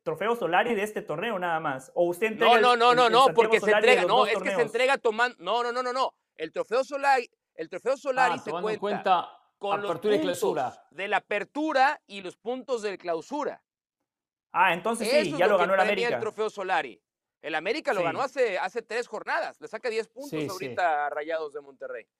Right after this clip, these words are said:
Speaker 2: Eh, pero para eso están las copas, para eso está la Champions, para eso están otro tipo de
Speaker 1: Pero,
Speaker 2: torneos.
Speaker 1: Mauricio,
Speaker 2: Las
Speaker 1: el
Speaker 2: grandes ligas
Speaker 1: América
Speaker 2: no
Speaker 1: también
Speaker 3: A ver,
Speaker 1: tiene
Speaker 3: a
Speaker 1: los
Speaker 3: ver,
Speaker 1: torneos de
Speaker 3: yo
Speaker 1: copa.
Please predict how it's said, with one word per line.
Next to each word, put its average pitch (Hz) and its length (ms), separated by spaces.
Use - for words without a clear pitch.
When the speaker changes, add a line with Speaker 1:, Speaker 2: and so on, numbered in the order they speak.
Speaker 2:
Eh, 156 500
pero 208 160
para 226 220
eso 254 160
están 233 220
las 196 160
copas, 196 500
para 202 220
eso 214 180
está 196 200
la 190 100
Champions, 180 580
para 175 220
eso 196 160
están 170 260
otro 151 180
tipo 143 240
de 139 60
Speaker 1:
Pero, 196 180
Speaker 2:
torneos. 220 180
Speaker 1:
Mauricio, 240 340
Speaker 2:
Las 285 60
Speaker 1:
el 262 40
Speaker 2:
grandes 226 220
ligas 320 140
Speaker 1:
América 254 60
Speaker 2:
no - 60
Speaker 1:
también - 220
Speaker 3:
A 165 40
ver, - 40
Speaker 1:
tiene 175 140
Speaker 3:
a - 20
Speaker 1:
los 196 100
Speaker 3:
ver, 180 100
Speaker 1:
torneos 226 240
de 233 60
Speaker 3:
yo 247 80
Speaker 1:
copa. 240 540